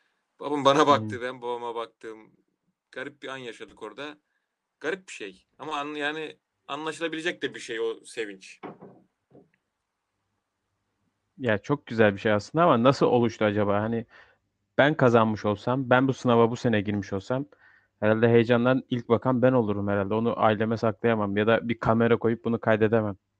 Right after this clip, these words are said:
Speaker 2: Bu yönüyle biraz bana şey geliyor. Ee, samimi gelmiyor ama
Speaker 1: Bu bir
Speaker 2: yine de
Speaker 1: ajans,
Speaker 2: güzel
Speaker 1: bir
Speaker 2: bir
Speaker 1: ajans
Speaker 2: görüntü.
Speaker 1: işi mi diyorsun? Bunu bir
Speaker 2: <laughs>
Speaker 1: ajans mı
Speaker 2: Ola-, olabilir. Çok, çok ciddi bir ithamda bulunuyorum.
Speaker 1: Bunu Akdeniz
Speaker 2: Olabilir
Speaker 1: Üniversitesi
Speaker 2: yani.
Speaker 1: mi
Speaker 2: Bir de
Speaker 1: planladı? Ege Üniversitesi, dokuz Eylül Üniversitesi mi planladı? Üniversiteyi unuttum.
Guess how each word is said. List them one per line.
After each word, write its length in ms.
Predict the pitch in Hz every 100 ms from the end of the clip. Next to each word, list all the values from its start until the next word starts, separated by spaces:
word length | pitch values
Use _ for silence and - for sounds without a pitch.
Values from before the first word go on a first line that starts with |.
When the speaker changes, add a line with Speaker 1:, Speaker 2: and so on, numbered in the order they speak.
| _ _ _ _ _ _ _ _ _ _ _ -
Speaker 2:
Bu 40 |
yönüyle 420 | 120 123 131 131
biraz 240 | 123 127 120
bana 180 | 127 127
şey 200 | 131 127
geliyor. 360 | 107 95 92 - _ _ _ _ _ _ _ 92
Ee, 260 | 90 90 87 _ _ _ _ _ _ _
samimi 400 | - 104 110 117
gelmiyor 320 | 117 131 127 117
ama 240 | 175 120 -
Speaker 1:
Bu 40 | -
bir 60 |
Speaker 2:
yine 120 | 123 120
de 60 |
Speaker 1:
ajans, 240 | 127 147 120
Speaker 2:
güzel 180 | 117
Speaker 1:
bir 60 | 139
Speaker 2:
bir 40 | 127
Speaker 1:
ajans 80 | -
Speaker 2:
görüntü. 140 | 98 95
Speaker 1:
işi 120 | -
mi 140 | 214
diyorsun? 380 | 165 135 - 110
Bunu 160 | 117 113
bir 60 | -
Speaker 2:
<laughs> 40 |
Speaker 1:
ajans 200 | 120 120
mı 440 | 120 135 - - -
Speaker 2:
Ola-, 280 | 131 120 156 -
olabilir. 440 | 113 113 117 127 107 _ _
Çok, 260 | 156 -
çok 220 | - 151 -
ciddi 400 | 156 - 190 220
bir 100 | 139
ithamda 400 | - 117 110 104
bulunuyorum. 420 | 101 98 87 90 _ _ _ - - - _ _ _ _ _ - _ _ _ _ _ _ _ _ _ _ _ _ _
Speaker 1:
Bunu 220 | - 127 131
Akdeniz 280 | - 127
Speaker 2:
Olabilir 160 | 107 107
Speaker 1:
Üniversitesi 360 | 120 113 101 -
Speaker 2:
yani. 60 | -
Speaker 1:
mi 40 |
Speaker 2:
Bir 60 | 131
de 100 | 185
Speaker 1:
planladı? 240 | 107 101
Ege 220 | 107 110 117
Üniversitesi, 400 | 113 110 117 110
dokuz 240 | 113 117
Eylül 200 | 117 110
Üniversitesi 420 | 113 113 - 110
mi 60 | 131
planladı? 360 | 104 101 98
Üniversiteyi 400 | 98 101 98 101
unuttum. 220 | 98 92